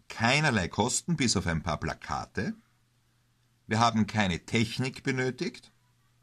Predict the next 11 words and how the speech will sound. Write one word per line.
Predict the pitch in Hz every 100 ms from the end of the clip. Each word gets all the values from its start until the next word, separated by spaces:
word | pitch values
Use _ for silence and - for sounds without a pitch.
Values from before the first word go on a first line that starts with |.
| _ _ _ _ _ _ _ -
Alles, | 120 226 196
was | 180
wir | 139 113
tun | 120 131
mussten, | 139 151 - 185 185
ist | 120 156 -
eine | 90 90 -
inhaltlich | 131 175 185 170 165 160 156 -
gute | 131 131 131
Präsentation | - 73 - 62 - - 73 82 95
bringen | 120 147 202 -